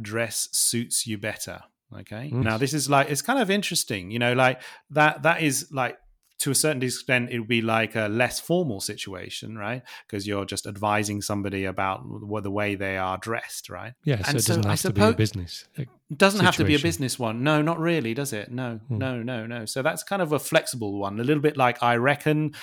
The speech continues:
Speaker 1: and "I think." You've
Speaker 2: Hmm.
Speaker 1: got these ones that are, like, good for different contexts, whereas other ones that are more formal. And that one is kind of works in both contexts, right?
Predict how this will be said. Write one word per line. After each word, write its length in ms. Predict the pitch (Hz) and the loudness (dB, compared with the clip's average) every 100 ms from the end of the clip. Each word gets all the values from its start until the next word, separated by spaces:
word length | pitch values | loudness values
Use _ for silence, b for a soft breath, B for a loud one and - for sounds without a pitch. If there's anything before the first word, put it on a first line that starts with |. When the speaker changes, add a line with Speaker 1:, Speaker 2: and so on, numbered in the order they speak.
| B | B
Speaker 1:
and 160 | 107 110 | -8 -4
"I 200 | 110 107 | -2 -4
think." 480 | - 156 151 147 B B - | 2 4 4 -2 B B -6
You've 100 | 117 | 0
Speaker 2:
Hmm. 60 | 151 | 2
Speaker 1:
got 100 | 151 | 4
these 200 | 143 131 | 2 2
ones 360 | 131 156 190 - | 2 2 0 -2
that 160 | 131 | 0
are, 260 | 117 113 - _ | 2 2 -2 _
like, 260 | 127 117 113 _ 131 | -2 -2 -4 _ -12
good 260 | 120 160 170 | 0 2 2
for 360 | - 147 127 120 | 0 2 4 2
different 340 | 143 151 139 | -2 -2 -4
contexts, 720 | - 175 170 220 269 - - | -2 -2 0 -4 -4 -10 -2
whereas 340 | 131 127 120 - | 2 2 2 0
other 180 | 143 139 | 2 2
ones 300 | 131 135 135 | 2 2 0
that 120 | 127 123 | 0 0
are 80 | |
more 240 | 127 135 127 | 2 2 2
formal. 460 | - 120 95 87 | 0 0 -2 -6
And 120 | 95 120 | -6 -4
that 160 | 139 | -2
one 160 | 143 139 | 0 0
is 160 | 135 - | 0 -2
kind 200 | 131 123 | -4 0
of 80 | |
works 320 | 120 123 - 113 | 2 0 0 -8
in 80 | |
both 220 | 113 107 - | -6 -6 -8
contexts, 480 | 90 - - - - | -16 -16 -18 -18 -16
right? 160 | 120 | -6